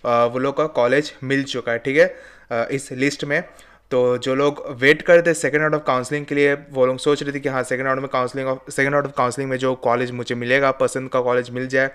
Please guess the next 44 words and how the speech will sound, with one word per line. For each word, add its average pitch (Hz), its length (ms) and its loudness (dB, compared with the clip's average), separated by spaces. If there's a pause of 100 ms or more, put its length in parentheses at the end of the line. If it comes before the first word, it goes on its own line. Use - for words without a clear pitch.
(380)
है 160 60 2
ना। 170 100 4
ऐसे 135 260 4
बहुत 139 220 4
सारे 156 120 4
स्टूडेंट्स 151 280 0
हैं 143 60 -6
जो 143 100 2
लोग 143 120 0
सोच 143 260 0
रहे 143 80 4
थे 143 160 2 (440)
कि 135 140 2
मु-, 135 220 -6
मुझे, 135 380 0
मुझे 156 260 2
जो 165 100 6
first 160 200 4
round 156 180 2
of 156 80 -2
counseling 143 380 0
में 147 160 -2
जो 135 160 -2
कॉलेज 131 320 2
मिला 139 160 0
था, 131 320 -2 (240)
वो 131 80 -2
मुझे 139 220 0
पसंद 139 360 0
नहीं 139 100 -4
आया 127 100 2
था, 131 100 -4
तो 131 140 -4
मैं 127 160 -2
second 127 200 -2
round 139 160 2
of 131 80 -2
counseling 127 440 -2
के 131 60 -8
लिए 127 80 2
अप्लाई 123 220 0
करना 127 240 -4
चाहता 120 280 -2
हूँ। 123 140 -2